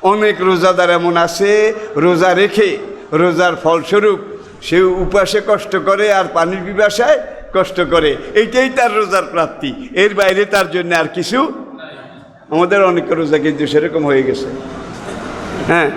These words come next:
ফর্মালি আনুষ্ঠানিকতা হয়ে গেছে।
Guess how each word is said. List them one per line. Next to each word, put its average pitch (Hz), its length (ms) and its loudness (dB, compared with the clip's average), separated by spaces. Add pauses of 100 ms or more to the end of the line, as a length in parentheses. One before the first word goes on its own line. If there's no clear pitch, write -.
(220)
ফর্মালি 175 500 0 (800)
আনুষ্ঠানিকতা 220 760 0
হয়ে 185 200 2
গেছে। 143 260 -6